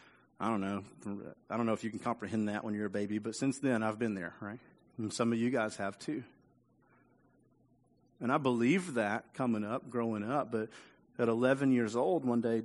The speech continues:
God just opened my eyes and he said, "Hey, you believe it yet?" "What do you mean?" "I bel-, yeah, I believed it yesterday." "What do you mean?" He's like, "Well, do you wanna see it? Do you wanna experience it?"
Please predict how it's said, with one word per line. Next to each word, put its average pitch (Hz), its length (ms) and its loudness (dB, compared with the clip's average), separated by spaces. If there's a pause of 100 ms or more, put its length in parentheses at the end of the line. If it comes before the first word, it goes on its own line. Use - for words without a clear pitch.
(220)
God 123 220 2
just 117 160 -4
opened 120 260 0
my 104 80 0
eyes 131 440 0
and 120 60 -4
he 117 40 -4
said, 113 240 -4
"Hey, 113 140 -2
you 110 140 -4
believe 113 360 -2
it 95 120 -8
yet?" 95 220 -8 (1700)
"What 113 100 -4
do 117 40 0
you 120 60 0
mean?" 143 120 2
"I 104 80 0
bel-, 110 240 -6
yeah, 123 180 -2
I 120 40 0
believed 113 400 -2
it 107 100 -4
yesterday." 139 500 -6
"What 113 120 -10
do 107 80 -8
you 104 40 -6
mean?" 127 360 -4
He's 107 120 -16
like, 98 200 -12
"Well, 107 80 -12
do 110 100 -10
you 117 80 -2
wanna 98 220 -4 (580)
see 135 420 0
it? - 140 -6
Do - 60 -18 (1300)
you 117 100 2
wanna 110 160 2
experience 101 800 -6
it?" 104 100 -10